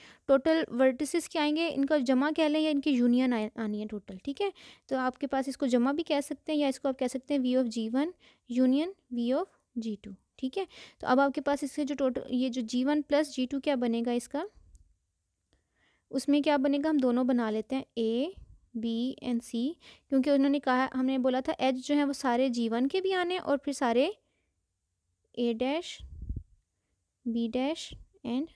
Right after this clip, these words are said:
C डैश, ठीक है। अब आपने A को भी, अब आपने जी वन के हर वर्टेक्स को जी टू के वर्टिसेस के साथ ज्वाइन करना,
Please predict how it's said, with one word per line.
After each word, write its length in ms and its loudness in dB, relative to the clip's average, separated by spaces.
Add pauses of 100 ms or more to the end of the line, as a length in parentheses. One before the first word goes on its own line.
(100)
C 300 -8
डैश, 400 -12 (2500)
ठीक 160 -2
है। 60 0
अब 220 2
आपने 340 2
A 180 4
को 140 2
भी, 200 4 (320)
अब 160 2
आपने 260 2
जी 220 0
वन 180 2
के 120 0
हर 200 2
वर्टेक्स 460 -2
को 300 -4 (1600)
जी 180 0
टू 160 -2
के 120 2 (1500)
वर्टिसेस 480 -6
के 100 -4
साथ 180 -4
ज्वाइन 280 -4
करना, 200 -8